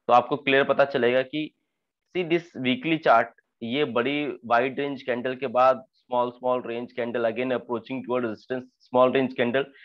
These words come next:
फिर ये एक अच्छा खासा sell off। तो यहाँ पे जो, अ, एक अच्छा खासा well established supply zone जो बन चुका है, उसके बाद sell off again halt, again is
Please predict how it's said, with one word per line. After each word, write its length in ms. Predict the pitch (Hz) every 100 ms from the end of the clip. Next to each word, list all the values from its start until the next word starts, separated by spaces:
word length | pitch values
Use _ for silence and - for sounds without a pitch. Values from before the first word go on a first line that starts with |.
| - _ _ -
फिर 120 | 185
ये 160 | 214
एक 120 | 208 208
अच्छा 260 | - 180
खासा 240 | 175 175 175
sell 240 | - 98
off। 120 | 90 - _ _ _ _ _ _ -
तो 80 | 170
यहाँ 440 | 175 147 131 151
पे 280 | 165 185 185
जो, 320 | 170 180 180
अ, 600 | 165 - 120 117 113 95 _ -
एक 140 | 135 - _
अच्छा 240 | 131 - 160
खासा 240 | 151 151
well 220 | 139 139
established 440 | 147 - 131 143 135
supply 300 | - 127 123
zone 240 | 131 131
जो 120 | 123
बन 160 | 120 127
चुका 240 | 131 135
है, 120 | 127
उसके 280 | 101 120 -
बाद 220 | 120 131
sell 260 | 131 120 120
off 160 | 135 - 117
again 380 | 110 127 143 104 _ 120
halt, 200 | 127 151 - - 113
again 260 | 131 143
is 80 | 139